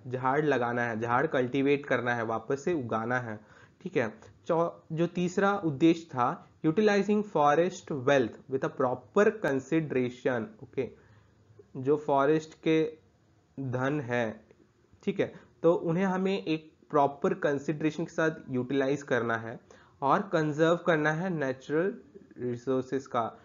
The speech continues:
जो भी उधर से मिनरल्स हमें मिलते हैं फॉरेस्ट से, चाहे ट्री हो, उधर के, अ, अ, ट्रीज हो गए, जैसे कि और भी कुछ जो नेचुरल रिसोर्सेज मिल रहे हैं वहाँ से, तो हमें उन्हें संरक्षण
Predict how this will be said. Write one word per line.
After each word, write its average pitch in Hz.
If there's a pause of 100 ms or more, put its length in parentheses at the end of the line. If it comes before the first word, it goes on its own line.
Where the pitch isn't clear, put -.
(200)
जो 127
भी 139
उधर 143
से 143
मिनरल्स 135
हमें 135
मिलते 127
हैं 131
फॉरेस्ट 120
से, 123
चाहे 120
ट्री 120
हो, 113 (480)
उधर 123
के, 120
अ, 113 (300)
अ, 110 (540)
ट्रीज 123
हो 123
गए, 113
जैसे 110
कि 117
और 123
भी 139
कुछ 139 (160)
जो 127
नेचुरल 131
रिसोर्सेज 143
मिल 135
रहे 131
हैं 123
वहाँ 117
से, 135 (320)
तो 165
हमें 151
उन्हें 151 (360)
संरक्षण 143